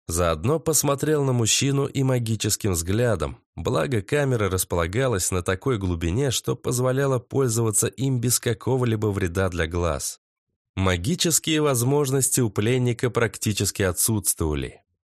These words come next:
Надо сказать, что Лекс при случае осторожно обследовал всех находящихся сейчас на базе и ни у кого, кроме своих учеников, не выявил никаких способностей к магии.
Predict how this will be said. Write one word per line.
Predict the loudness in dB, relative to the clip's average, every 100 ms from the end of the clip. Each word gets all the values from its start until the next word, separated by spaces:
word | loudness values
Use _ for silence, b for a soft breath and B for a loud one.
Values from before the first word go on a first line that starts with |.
| _ -2
Надо | 0 2 0
сказать, | 0 0 2 2 2
что | 0 0 2
Лекс | 2 0 0
при | 0 0
случае | 0 -2 -2 0 0
осторожно | 2 0 2 0 0
обследовал | 0 0 0 2 2 2
всех | 2 0 0 0 -2
находящихся | 0 0 2 0 0 0 0
сейчас | 0 -2 0 0 2
на | 0 0
базе | 2 2 0 -2
и | -4 -2
ни | 0 2
у | 0
кого, | 2 0 2 0 0
кроме | 0 0 2
своих | 2 2 2 0
учеников, | -2 -2 -2 0 -2 -2 -2
не | -2
выявил | 0 0 0 2 2
никаких | 2 0 0 0 -2 0 -2
способностей | 0 0 0 2 0 2 0 -2 -4
к | -2
магии. | 0 0 0 -2 -8 -10